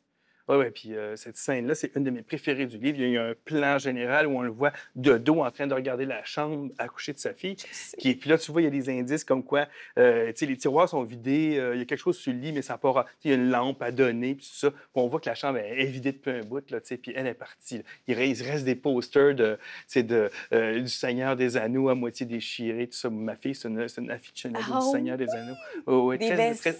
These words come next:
Speaker 1: anglophile. <laughs>
Speaker 2: c'est des vestiges, finalement, de sa
Speaker 1: Ça,
Speaker 2: jeunesse,
Speaker 1: oui,
Speaker 2: de
Speaker 1: puis ça
Speaker 2: son
Speaker 1: indique, c'est pour ça qu'elle part en Angleterre. Ce qu'elle a, c'est les murs, ça a rapport.
Speaker 2: Ah,
Speaker 1: Tu sais, il y a
Speaker 2: c'est ça.
Speaker 1: Sherlock Holmes,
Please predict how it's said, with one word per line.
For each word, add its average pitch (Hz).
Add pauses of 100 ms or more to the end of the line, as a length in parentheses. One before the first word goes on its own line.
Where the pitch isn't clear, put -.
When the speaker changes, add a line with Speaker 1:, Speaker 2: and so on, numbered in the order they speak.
Speaker 1:
anglophile. 143 (260)
<laughs> 170
Speaker 2:
c'est 254
des 254
vestiges, 262
finalement, 226
de 196
sa 208
Speaker 1:
Ça, 196
Speaker 2:
jeunesse, 233
Speaker 1:
oui, 214
Speaker 2:
de -
Speaker 1:
puis 208
ça 180
Speaker 2:
son 147
Speaker 1:
indique, 143
c'est -
pour 170
ça -
qu'elle -
part 131
en 127
Angleterre. 127
Ce -
qu'elle 147
a, 156
c'est 170
les 139
murs, 143
ça 139
a 131
rapport. 135
Speaker 2:
Ah, -
Speaker 1:
Tu 175
sais, 139
il -
y 127
a 117
Speaker 2:
c'est -
ça. 170
Speaker 1:
Sherlock 151
Holmes, 196